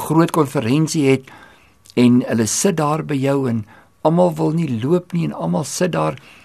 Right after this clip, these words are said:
en jy het nie kos om vir hulle te gee nie en die vissies en die broodjies word die wonderwerkende middagete vir meer as vyfduisend. Dis oomblikke soos daardie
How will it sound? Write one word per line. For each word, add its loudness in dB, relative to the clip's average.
en 0
jy 0
het -8
nie -10
kos 0
om -4
vir -6
hulle -8
te -8
gee -4
nie 0
en -2
die -8
vissies -4
en -4
die -4
broodjies -6
word -2
die -2
wonderwerkende -4
middagete -6
vir 0
meer 0
as -10
vyfduisend. -10
Dis -4
oomblikke 4
soos -8
daardie -8